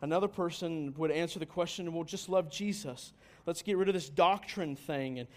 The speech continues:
and the whole instituted church and things like that, and let's just love Jesus." And that's what it means to follow Jesus,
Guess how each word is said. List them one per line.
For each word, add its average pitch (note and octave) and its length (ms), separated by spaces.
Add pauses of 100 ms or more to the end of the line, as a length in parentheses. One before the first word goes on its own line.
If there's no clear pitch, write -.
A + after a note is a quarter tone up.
(140)
and D#3 180
the D#3+ 80
whole F3+ 240
instituted F3 680
church F#3+ 480
and D3+ 80
things F3+ 240
like E3+ 220
that, F#3 240
and D3 100 (200)
let's F#3+ 160
just - 200
love E3+ 320
Jesus." D3+ 600
And D3 100
that's F3+ 180
what F#3+ 120
it E3 80
means F3+ 240
to D#3 80
follow F#3 360
Jesus, E3 520